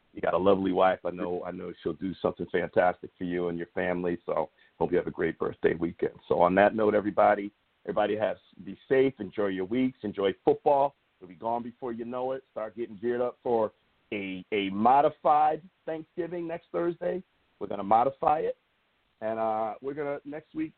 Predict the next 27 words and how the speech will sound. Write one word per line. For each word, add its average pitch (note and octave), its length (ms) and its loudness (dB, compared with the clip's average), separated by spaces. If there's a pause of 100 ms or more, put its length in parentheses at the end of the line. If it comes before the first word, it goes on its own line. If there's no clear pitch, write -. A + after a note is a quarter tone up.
(120)
we're, B2 200 -4 (260)
we're A#2+ 160 -2
gonna A#2 220 -4
talk. A#2 340 4
We're A2+ 140 -2
gonna A2+ 300 0
make B2 280 -2
sure A#2+ 320 6 (360)
one A#2+ 360 4
segment A#2+ 340 2
that, G2+ 180 -4 (140)
that G2+ 200 0
I G#2 100 0
keep A#2+ 300 -4
saying A2 180 0
every A2 220 0
year A2+ 180 2
that G#2+ 120 2
I'm G#2+ 100 0
gonna G#2+ 180 0
do, A2 240 0
and G2+ 80 2
then F#2+ 160 -2
Thanksgiving G#2 480 2
comes G#2 260 4
and G#2 80 2
I G#2 60 4